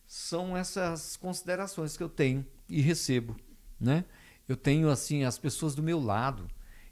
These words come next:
Isso é muito importante. Além de Deus, que eu sempre nunca esqueço, o meu Deus é tão grande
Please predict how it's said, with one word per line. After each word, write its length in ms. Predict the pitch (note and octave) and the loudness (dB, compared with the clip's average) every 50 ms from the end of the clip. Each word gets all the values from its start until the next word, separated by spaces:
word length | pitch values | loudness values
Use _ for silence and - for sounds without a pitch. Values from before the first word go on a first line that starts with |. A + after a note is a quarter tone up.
| - - | -16 -10
Isso 180 | - - - | -6 -2 -2
é 20 | C#3+ | 0
muito 180 | C3+ C3+ - | 0 0 -2
importante. 520 | E3+ D#3 - F3+ D3 - - C3+ B2 - B2 | -4 -4 -4 -4 -4 -2 -4 -4 -2 -2 -2
Além 180 | A2+ A#2+ C#3+ | -2 -2 -2
de 160 | D3+ D3 E3+ C#3 | -2 -4 -6 -8
Deus, 800 | A2 G2 F#2+ G2 G#2 B2+ C#3 D3 C#3+ A#2+ G2 - - - - | -8 -12 -8 -2 2 2 4 4 2 0 -2 -4 -8 -8 -8
que 100 | - - | -8 -8
eu 60 | A#2+ | -8
sempre 380 | - - - D3+ C#3 C3 - B2+ | -8 -6 -6 -6 -6 -6 -6 -6
nunca 200 | C3 C3+ - - | -6 -4 -4 -4
esqueço, 600 | A2 - - - - C3 C3+ C3 - - - F#2 - - - - - - - - - - | -4 -6 -4 0 2 2 2 2 0 -4 -8 -10 -12 -14 -20 -20 -20 -20 -20 -20 -12 -6
o 100 | B2+ G#2+ | -2 0
meu 300 | G#2 G#2 A#2 D3+ F#3 F#3+ | 2 4 6 6 4 4
Deus 540 | D#3 A#2 F#2+ G2 A2+ A#2 C#3+ D3+ B2+ G#2+ | 2 -4 -2 2 2 4 4 4 2 0
é 60 | A#2 G#2 | -2 -4
tão 300 | - - - D#3+ F3 E3 | -4 -4 -2 -2 -2 -2
grande 640 | B2 G2 F#2+ A2 A#2 C#3+ D#3 D3 G#2+ F#2 F2+ F2 | -4 -2 2 4 6 6 6 4 2 -2 -6 -10